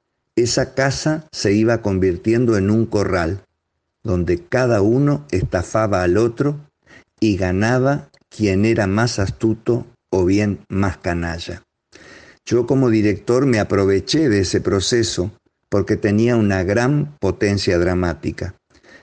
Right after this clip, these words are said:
En ese punto, Mercedes, la madre, actúa como una coadicta, manteniendo el secreto del juego y sosteniendo un como sí que lo llevará hacia el abismo.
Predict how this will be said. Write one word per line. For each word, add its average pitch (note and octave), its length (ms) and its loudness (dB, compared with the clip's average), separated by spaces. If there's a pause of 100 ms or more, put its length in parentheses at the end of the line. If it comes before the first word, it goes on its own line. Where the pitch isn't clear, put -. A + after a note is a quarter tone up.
En A2+ 180 2
ese A#2+ 260 0
punto, A#2+ 680 0
Mercedes, G2 720 0
la F2+ 120 0
madre, G2+ 520 0 (540)
actúa C3+ 460 0
como G#2+ 280 2
una A#2 280 0
coadicta, A2+ 800 0 (420)
manteniendo A2 760 2
el B2 80 2
secreto A2+ 600 0
del G2+ 180 2
juego G2 580 0 (380)
y A2 120 0
sosteniendo A2+ 880 0
un G2 160 -2
como A#2+ 400 0
sí B2+ 400 -2 (480)
que G2+ 160 0
lo G2+ 140 2
llevará G2+ 760 0
hacia F#2+ 360 -2
el F#2 100 2
abismo. F#2 600 -2